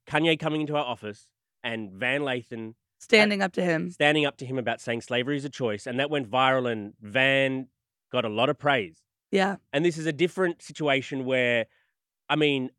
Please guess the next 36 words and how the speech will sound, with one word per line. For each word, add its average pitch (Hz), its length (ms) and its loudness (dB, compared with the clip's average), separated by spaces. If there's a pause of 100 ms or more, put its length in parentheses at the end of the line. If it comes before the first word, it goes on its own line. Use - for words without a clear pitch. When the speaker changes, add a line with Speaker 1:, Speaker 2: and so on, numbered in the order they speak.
(120)
Speaker 1:
I, - 60 -12 (720)
I 139 120 2
don't 180 180 4
think 180 140 -2
you're 151 80 -2
getting 127 200 0
praise. 117 600 -4
Speaker 2:
Oh, 214 260 10
no. 175 360 -4 (140)
That's - 220 -6
for - 100 -16
sure. - 300 -12 (320)
Speaker 1:
Um, 123 520 0
Speaker 2:
I 277 100 8
Speaker 1:
but 294 40 6
Speaker 2:
think 381 160 2
the 381 120 6
only 330 340 0
thing 277 280 -2
that 262 100 0
I'm 240 120 0
getting 220 300 -2
is 214 180 -8
like, 208 180 -2
"Oh, 233 520 0
like, 196 380 -4
y-, - 420 -8
y-, - 140 -14 (180)
like, - 420 -4 (120)
you 202 220 -6
handled 196 320 -2
yourself 180 380 -6
well," - 280 -6
which, 196 280 -12
like, 196 240 -6
you 233 380 -6